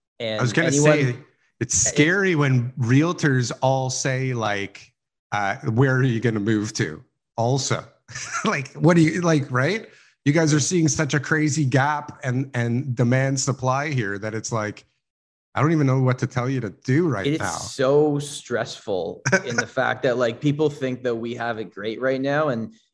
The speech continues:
Speaker 1: and some of us are in a position where we do a lot of listings where, like, yeah, sure, life is easier right now on the listing side, but all those people need to buy. And it takes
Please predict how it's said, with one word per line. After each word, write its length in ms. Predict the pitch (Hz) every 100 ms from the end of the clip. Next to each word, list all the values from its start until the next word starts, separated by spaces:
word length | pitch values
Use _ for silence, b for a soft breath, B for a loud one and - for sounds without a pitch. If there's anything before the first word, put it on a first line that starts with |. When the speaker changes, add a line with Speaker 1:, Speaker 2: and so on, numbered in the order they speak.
| -
Speaker 1:
and 360 | 127 117 -
some 300 | - - 139
of 120 | 143 135
us 180 | 131
are 60 | 135
in 80 | 120
a 40 |
position 440 | 110 113 117 127 117
where 80 |
we 120 | 110 110
do 220 | 110 110
a 20 |
lot 200 | 104 104
of 80 | 104
listings 440 | 101 - 127 117
where, 160 | 107 107
like, 220 | 107 104
yeah, 180 | 127 110
sure, 280 | - 139 110
life 320 | 107 117 123
is 140 | 104
easier 340 | 98 101 110 110
right 200 | 110 98
now 140 | 107
on 60 | 101
the 80 | 92
listing 300 | 98 - 120
side, 220 | - 127
but 140 | - -
all 160 | 127 135
those 200 | 143 143
people 240 | 135 127
need 180 | 117 101
to 80 | 92
buy. 460 | 92 95 147 208 214 b b b _ -
And 120 | 135
it 200 | 127 -
takes 480 | - 143 - -